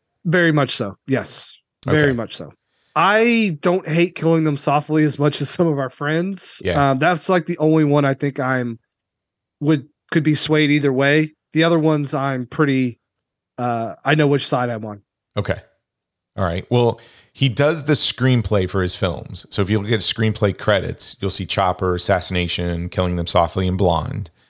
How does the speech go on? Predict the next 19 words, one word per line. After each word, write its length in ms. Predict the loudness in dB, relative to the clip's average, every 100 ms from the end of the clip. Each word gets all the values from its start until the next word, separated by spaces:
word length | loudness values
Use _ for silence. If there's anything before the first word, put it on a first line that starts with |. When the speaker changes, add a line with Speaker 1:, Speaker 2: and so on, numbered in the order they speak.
| _ _ _ _ -4
Speaker 2:
Now, 400 | 0 2 2 0
this 220 | 0 0
film 300 | 2 2 2
is 120 | 0
based 480 | -4 -2 0 0 0
on 120 | -2
a 60 | 0
novel 420 | 0 0 0 -4
from 240 | -4 -4 0
Ron 180 | 0
Hansen, 560 | -2 -2 -2 -2 -4 -4
which 160 | -2 -4
I 80 |
think 220 | -2 -4 -4
came 180 | -2
out 80 | -2
in 60 | -2
the 80 | -4
l-, 160 | -6